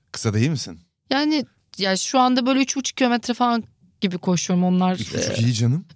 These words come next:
Speaker 2: yani işte
Speaker 1: Ben de dört
Speaker 2: ama
Speaker 1: beş koşuyorum.
Speaker 2: iyi koştuğum zamanlarda, sporculuk zamanında kısa mesafede bayağı iyiydim.
Speaker 1: Vay be.
Speaker 2: Diyerek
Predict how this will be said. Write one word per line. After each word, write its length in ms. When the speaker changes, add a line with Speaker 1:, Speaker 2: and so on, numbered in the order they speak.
Speaker 2:
yani 400
işte 300
Speaker 1:
Ben 60
de 40
dört 120
Speaker 2:
ama 280
Speaker 1:
beş 80
koşuyorum. 420
Speaker 2:
iyi 180
koştuğum 540
zamanlarda, 600
sporculuk 480
zamanında 380
kısa 260
mesafede 540
bayağı 280
iyiydim. 340
Speaker 1:
Vay 260
be. 40
Speaker 2:
Diyerek 480